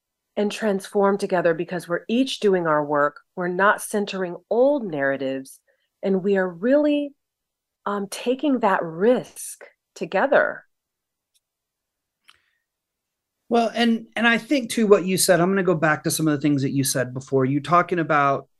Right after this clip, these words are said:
Speaker 2: you know, data and numbers and science and sticking to this very narrow narrative. And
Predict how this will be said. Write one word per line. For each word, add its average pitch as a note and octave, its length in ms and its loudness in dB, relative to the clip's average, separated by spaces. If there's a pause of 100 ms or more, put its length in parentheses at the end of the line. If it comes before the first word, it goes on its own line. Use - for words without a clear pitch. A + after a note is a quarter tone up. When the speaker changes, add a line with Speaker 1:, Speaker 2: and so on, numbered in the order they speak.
(120)
Speaker 2:
you E3 100 0
know, C3 220 2
data D3+ 640 0
and A#2 160 -12
numbers C#3 640 0
and A#2 300 -8
science C#3 580 -2
and C3 80 -8
sticking F#3+ 480 0
to E3 140 -2
this C#3 260 2
very C#3+ 380 2
narrow C3 800 2 (480)
narrative. C3+ 800 -2
And C#3 380 2